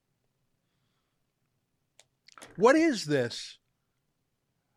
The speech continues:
"Hey, some cop said you were swerving. I've come to your hou-,"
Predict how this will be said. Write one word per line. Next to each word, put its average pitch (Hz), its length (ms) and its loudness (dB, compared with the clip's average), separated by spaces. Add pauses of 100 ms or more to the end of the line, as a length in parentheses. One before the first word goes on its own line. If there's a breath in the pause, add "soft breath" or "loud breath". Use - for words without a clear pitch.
(160)
"Hey, 196 320 2
some 226 380 -2
cop 190 400 -2
said 165 280 -4
you 156 140 -8
were 135 160 -4
swerving. 131 680 -6 (920)
I've 160 220 2
come 180 240 -4
to 175 60 -2
your 165 120 2
hou-," 151 160 -2